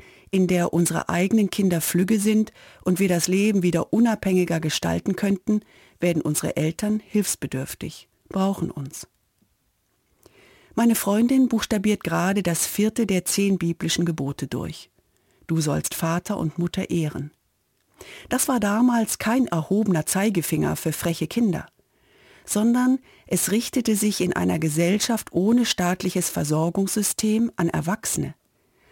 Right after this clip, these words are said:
war eine Art Generationenvertrag. Wenn du dich heute um die Alten kümmerst,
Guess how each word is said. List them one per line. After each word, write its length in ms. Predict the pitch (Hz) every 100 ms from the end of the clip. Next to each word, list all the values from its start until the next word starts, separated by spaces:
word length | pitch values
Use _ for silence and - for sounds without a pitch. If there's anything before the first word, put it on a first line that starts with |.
| _ _
war 200 | 160 -
eine 280 | 165 156 -
Art 300 | 160 - - _
Generationenvertrag. 1300 | - 175 165 156 214 226 175 - 147 - - - - _ _ _ _ _ _ _
Wenn 220 | 170 160
du 280 | 156 180 262
dich 300 | 285 160 -
heute 320 | 151 165 -
um 100 | 175
die 160 | 160 -
Alten 320 | 156 160 196
kümmerst, 500 | - 226 240 262 -